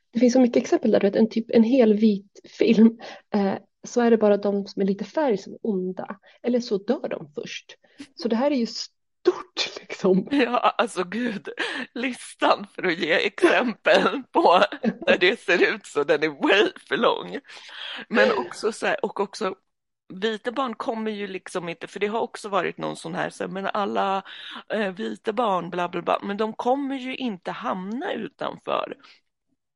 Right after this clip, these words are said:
Speaker 2: eller bli marginaliserade. För ett, de växer upp i en värld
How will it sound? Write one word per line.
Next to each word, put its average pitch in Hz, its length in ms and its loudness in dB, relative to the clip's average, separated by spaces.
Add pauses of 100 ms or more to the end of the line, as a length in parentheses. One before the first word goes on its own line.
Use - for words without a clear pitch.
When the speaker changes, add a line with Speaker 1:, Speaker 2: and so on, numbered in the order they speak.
(240)
Speaker 2:
eller 190 240 0
bli 180 280 -4
marginaliserade. 170 1400 -4
För - 200 -12
ett, - 260 -2 (460)
de 196 180 -8
växer 214 480 -6
upp - 280 -12
i 185 120 -6
en 165 160 -6
värld 196 500 -2